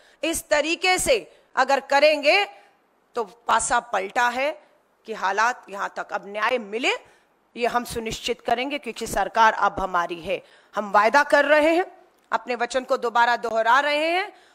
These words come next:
और मैं एक बार फिर से कर्नाटका के मुख्यमंत्री से निवेदन करती हूं कि इस मामले को सबके सामने आए हुए एक महीने से का अधिक समय हो गया है और अब मास रेपिस्ट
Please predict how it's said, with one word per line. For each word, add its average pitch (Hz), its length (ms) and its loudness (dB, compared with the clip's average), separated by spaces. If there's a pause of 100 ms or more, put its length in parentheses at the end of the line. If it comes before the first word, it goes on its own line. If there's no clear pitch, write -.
(100)
और 254 140 0
मैं 285 220 -2
एक 285 340 -2
बार 349 160 4
फिर 349 200 0
से 175 280 -2 (360)
कर्नाटका 294 680 2
के 339 160 -2
मुख्यमंत्री 277 680 0
से 277 160 -2
निवेदन 247 420 0
करती 226 380 -4
हूं - 100 -14 (1040)
कि 262 160 -6
इस 262 160 -10
मामले 269 440 4
को 339 180 2 (880)
सबके 277 380 0
सामने 277 440 4
आए 302 160 6
हुए 320 260 2 (520)
एक 277 200 0
महीने 240 300 -6
से 240 120 -6
का 220 120 -4
अधिक 214 280 -8
समय 190 240 -6
हो 165 160 -8
गया 110 220 -10
है 143 160 -18 (320)
और 233 180 2
अब 339 240 4 (640)
मास 254 320 4
रेपिस्ट 294 560 -2